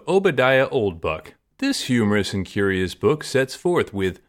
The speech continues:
a hundred and eighty-eight comic drawings, the misfortunes which befell Mister Oldbuck, and also five unsuccessful attempts to commit suicide. <laughs> I didn't read this part. His hairbreadth escapes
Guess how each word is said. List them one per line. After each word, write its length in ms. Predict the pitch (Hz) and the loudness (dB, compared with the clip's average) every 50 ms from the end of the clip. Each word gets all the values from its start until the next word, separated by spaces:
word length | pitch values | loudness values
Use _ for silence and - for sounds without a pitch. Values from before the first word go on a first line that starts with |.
| _ _ _ _ - | _ _ _ _ -4
a 100 | 135 143 | -2 0
hundred 340 | 165 214 247 269 269 262 226 | 2 2 2 0 0 -2 -2
and 120 | 220 175 | -2 -4
eighty-eight 560 | 127 147 175 185 175 170 165 160 160 156 - - | -4 -4 -6 -6 -4 -4 -4 -4 -6 -8 -10 -6
comic 360 | - 135 135 123 107 87 - | -4 -2 -2 -2 -2 -4 -4
drawings, 500 | - 92 82 82 82 82 85 87 - - _ _ - | -4 -4 -4 -4 -6 -8 -10 -12 -14 -18 _ _ -2
the 60 | 113 | -2
misfortunes 680 | 120 156 151 151 - - 190 185 147 - - 98 90 - | 0 0 0 -2 2 2 4 4 2 0 -4 -8 -4 -4
which 180 | 101 95 - | -4 -4 -4
befell 320 | - 101 95 - 127 135 156 | -6 -6 -4 -2 -2 0 0
Mister 320 | 131 131 131 - - 127 | -2 -4 -4 -4 -4 -2
Oldbuck, 460 | 104 139 151 131 104 87 76 76 - - _ _ - | -2 -2 -2 -4 -4 -8 -10 -10 -12 -20 _ _ -6
and 320 | 123 120 113 101 90 87 - _ _ - | -4 -2 -2 -2 -4 -6 -8 _ _ -2
also 400 | - 143 151 139 - - 87 82 | 0 2 2 2 0 -2 -4 -4
five 380 | - - - 143 135 123 95 101 | -6 -6 -4 0 2 2 0 0
unsuccessful 800 | - 147 165 160 143 - - - - - 87 80 - - 95 85 | -2 -2 -2 -2 -2 -4 -6 -6 -2 -2 -2 -2 -2 -4 -6 -6
attempts 440 | 82 - - 101 98 107 - - - _ _ _ | -6 -6 -4 -6 -6 -6 -8 -12 -20 _ _ _
to 100 | _ - | _ -10
commit 300 | 110 - 131 139 151 151 | -10 -6 -4 -4 -2 -2
suicide. 800 | - - 226 254 214 - - - - - 269 - - 302 254 247 - - | 2 4 6 6 6 6 4 0 -2 -4 -6 -4 -2 0 2 2 2 2
<laughs> 40 | - - - - - - 240 - - - 294 - - - - 320 - - - - - - _ - - _ _ - 226 - - - - | 0 -6 -6 -4 -2 0 -2 -2 0 -2 -2 -2 -2 -4 -10 -10 -8 -8 -10 -10 -10 -10 _ -20 -20 _ _ -16 -16 -14 -6 0 4
I 80 | 285 226 - - 175 143 | 4 4 4 4 2 4
didn't 300 | 143 147 143 135 127 147 | 4 4 4 2 0 -2
read 240 | 139 143 127 147 151 | -2 0 0 0 2
this 200 | 131 120 156 165 | 2 0 0 0
part. 380 | - - 117 95 113 110 107 - - - - - - - 262 285 285 233 - | -2 -4 -4 -4 -4 -8 -10 -14 -16 -20 -20 -20 -18 -14 -8 -4 -4 0 4
His 220 | - 196 220 180 131 | 4 4 4 4 2
hairbreadth 640 | 151 208 233 247 240 175 151 147 143 139 135 - | 2 4 4 4 4 2 2 2 2 0 0 -2
escapes 600 | 139 117 - - - 139 135 139 139 - - - | -6 -6 -6 -4 0 2 2 2 0 -2 -8 -20